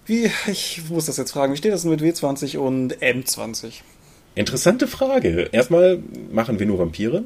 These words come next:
Speaker 2: aber wenn wir natürlich dann den Fuß in der Tür haben, sollte es kein Problem sein, dann auch noch, sagen wir mal, dann zweitausendsechzehn oder Ende zweitausendfünfzehn, je nachdem, wie das dann läuft, auch noch Werwolf die Apokalypse zu machen. Und sollten es die Amis selbst mal gerissen bekommen, einen Magus zu produzieren,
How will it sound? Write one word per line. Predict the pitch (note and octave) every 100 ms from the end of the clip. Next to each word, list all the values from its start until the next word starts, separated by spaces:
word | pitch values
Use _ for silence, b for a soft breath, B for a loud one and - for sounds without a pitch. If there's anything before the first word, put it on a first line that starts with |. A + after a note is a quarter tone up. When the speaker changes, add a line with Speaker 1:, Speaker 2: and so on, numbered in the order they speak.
| -
Speaker 2:
aber | - G#2+ G#2
wenn | A#2
wir | A#2+
natürlich | G2+ G2 A#2 -
dann | G2
den | F#2
Fuß | - A#2+
in | F#2+
der | F#2+ E2
Tür | C3+ C3
haben, | F2 G#2 G#2
sollte | F#2+ G2
es | F2
kein | F2+ F2
Problem | F2+ E2 F2 F#2+
sein, | G2+ A2
dann | G2 D#2+
auch |
noch, | E2+ E2
sagen | E2 E2 E2+
wir | E2+
mal, | E2 E2 E2 -
dann | E2
zweitausendsechzehn | D#2 E2+ E2+ E2+ E2 D#2 D#2+ A2 - - A2+ A#2
oder | F#2+ -
Ende | E2+ F#2
zweitausendfünfzehn, | - E2+ E2 D#2+ - A2+ B2 - G2+ F2
je | E2+
nachdem, | D#2+ E2+ E2+
wie |
das | E2 D#2
dann | -
läuft, | E2 G#2 B2
auch | F2
noch | E2
Werwolf | F2 F2 E2+
die | -
Apokalypse | - - - F2 - - C#3+ D#3
zu | - C3
machen. | C3+ C#3 C#3+ -
Und | - G2+ - -
sollten | F#2 A2 E2+
es | F2+
die | - -
Amis | F#2 F#2+
selbst | F#2 G2+ C#3
mal | C3+
gerissen | B2+ B2 B2+ B2
bekommen, | B2 A#2+ A#2+ A#2+ A#2+
einen | F2+
Magus | F2 G#2+ C#3 -
zu | C3+
produzieren, | - A#2+ A#2 - A#2+ A#2+ B2